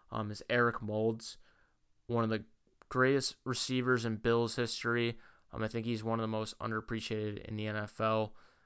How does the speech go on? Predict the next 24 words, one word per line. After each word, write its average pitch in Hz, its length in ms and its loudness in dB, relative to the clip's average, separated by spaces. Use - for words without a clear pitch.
as - 80 -14
far 110 160 2
as 107 100 2
their 117 200 4
history 113 320 0
goes, 110 420 0
too. 139 400 0
Um, 113 160 0
and 110 60 0
I 110 40 -2
think 113 180 -2
a 110 60 -2
big 110 260 -4
part 113 220 2
of 110 60 4
that 110 160 2
was 110 160 -6
because 113 560 2
of 104 200 -2
how 110 200 -2
bad 110 400 -4
the - 80 -6
Bills 107 400 -2
were, 110 400 0